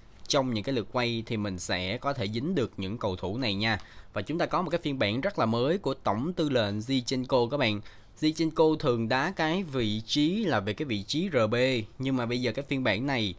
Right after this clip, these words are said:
lại được làm lên một cái vị trí D M F và đá được cái, cái style box to box nha các bạn.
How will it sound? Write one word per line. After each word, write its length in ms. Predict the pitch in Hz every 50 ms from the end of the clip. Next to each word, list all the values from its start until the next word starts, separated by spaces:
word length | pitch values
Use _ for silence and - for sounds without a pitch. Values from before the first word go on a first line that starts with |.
| - - - - - -
lại 280 | 117 113 110 113 120
được 320 | 135 127 120 107 - - 127
làm 360 | 120 120 117 117 113 110 113
lên 260 | 123 139 143 139 143
một 120 | 135 117
cái 140 | 101 - 151
vị 220 | 131 117 101 98 98
trí 360 | 98 - 131 139 156 202 226 220
D 100 | 175 143 135 131 123
M 40 | 113
F 160 | 107 117 156 160
và 100 | - 117
đá 260 | 104 104 107 117 151 175
được 80 | 131
cái, 220 | - - 131 135 156 151 -
cái 140 | - 139 156
style 440 | - - - 131 127 120 117 113 113
box 140 | 147 160 - -
to 80 | 135
box 200 | 113 131 147 -
nha 120 | 160 127 113
các 80 | 120
bạn. 180 | 120 107 98